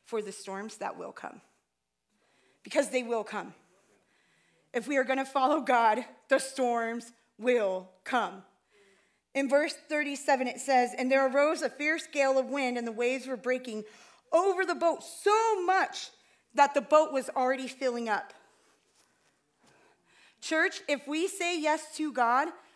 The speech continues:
'cause storms will come. And if we know that, we can prepare for them. That's the important part. In John sixteen thirty-three, it says, it's Jesus speaking, and he says, "These things I have said to you,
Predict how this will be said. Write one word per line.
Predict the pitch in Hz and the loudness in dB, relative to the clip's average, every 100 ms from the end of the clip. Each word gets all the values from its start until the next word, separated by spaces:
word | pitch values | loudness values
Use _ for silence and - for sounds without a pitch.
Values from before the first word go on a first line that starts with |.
| _ _ _ - | _ _ _ -16
'cause | - | -12
storms | - - - 392 494 427 320 | -12 -6 2 6 6 4 -2
will | 392 392 | -2 -2
come. | - 339 285 208 185 _ _ _ _ _ _ _ _ _ _ _ _ _ _ _ _ _ - | 0 2 2 0 -10 _ _ _ _ _ _ _ _ _ _ _ _ _ _ _ _ _ 0
And | 311 | 2
if | 330 330 | 0 -2
we | 302 | -4
know | 269 262 285 | -2 -2 -2
that, | 311 311 | -2 -2
we | 240 | -6
can | 247 208 | -10 -10
prepare | 190 - 185 | -10 -8 -8
for | - | -10
them. | 113 - - _ _ _ _ _ _ _ _ _ _ _ _ _ _ - | -16 -18 -20 _ _ _ _ _ _ _ _ _ _ _ _ _ _ 0
That's | 254 254 | 0 0
the | 285 269 | -6 -6
important | 247 240 220 190 | -6 -10 -12 -10
part. | 185 - - - - | -10 -12 -20 -16 -6
In | 269 | -4
John | 240 285 311 | -2 -2 -2
sixteen | - 311 - - 302 285 269 254 | -6 -10 -12 -6 -4 -4 -4 -6
thirty-three, | 302 285 269 277 294 | -2 -2 -4 -6 -4
it | 262 - | -4 -2
says, | 285 240 226 - - - _ _ - | 0 2 0 -8 -20 -20 _ _ 0
it's | 277 269 | 0 0
Jesus | - 302 330 320 330 | -8 -4 -2 -2 -6
speaking, | - 311 330 277 247 | -8 -6 -6 -4 -6
and | 240 | -6
he | 240 | -6
says, | 247 277 247 - | -4 -2 -2 -2
"These | 294 311 - | -4 -4 -4
things | 339 359 381 - | -4 -2 -2 0
I | 285 | 0
have | 285 277 | 0 -4
said | - 320 311 | -2 -2 -2
to | - 262 | -4 -10
you, | 226 190 | -8 -10